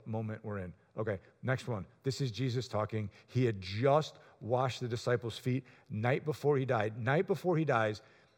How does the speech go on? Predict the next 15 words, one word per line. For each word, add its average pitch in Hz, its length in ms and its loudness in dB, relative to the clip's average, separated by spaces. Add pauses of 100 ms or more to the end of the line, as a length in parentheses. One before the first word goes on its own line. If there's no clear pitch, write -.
he 131 300 0 (920)
washes 135 640 2
the 104 200 -2 (100)
nasty, 135 640 2
dirty, 135 400 2
stanky 143 500 0
feet 123 340 -2 (320)
of 110 180 0 (240)
twelve 139 340 2
dudes 120 300 0
sitting 156 220 0
around 127 320 2
a 127 60 -4
dinner 113 280 0
table. 85 380 -4